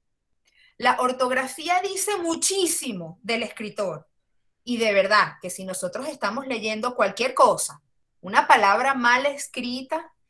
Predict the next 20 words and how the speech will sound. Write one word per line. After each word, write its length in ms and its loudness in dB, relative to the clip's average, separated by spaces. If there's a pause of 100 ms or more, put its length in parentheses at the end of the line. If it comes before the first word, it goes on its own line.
(120)
ciertamente 840 0
no 320 2
va 240 12
a 100 2
contribuir 640 -8
a 60 0
mantener 460 -8
la 160 2
atención 500 -8
del 200 0
lector. 600 -4 (360)
Más 200 -8
bien 460 0
es 280 -8
un 320 -8
gran 560 2
distractor. 760 -8 (2250)
Como 440 6
cuarto 680 6
punto, 920 2